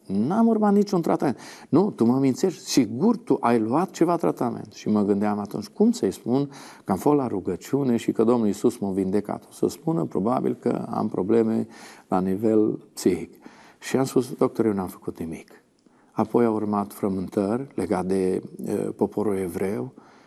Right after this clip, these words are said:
Am, uh, fost și la Biblioteca Universității Babeș-Bolyai, am căutat mai multe cărți să vedem ce să spun cei, așa zis, înțelepți din lumea aceasta despre poporul evreu, despre istoria lor, despre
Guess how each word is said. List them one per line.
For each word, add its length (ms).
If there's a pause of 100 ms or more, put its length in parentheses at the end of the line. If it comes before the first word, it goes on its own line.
(140)
Am, 440
uh, 280
fost 240
și 100
la 120
Biblioteca 600
Universității 920
Babeș-Bolyai, 840
am 180
căutat 480
mai 120
multe 220
cărți 460
să 160
vedem 680
ce 160
să 480
spun 600
cei, 400
așa 280
zis, 200
înțelepți 720 (520)
din 200
lumea 260
aceasta 480
despre 600
poporul 420
evreu, 240
despre 280
istoria 540
lor, 200
despre 480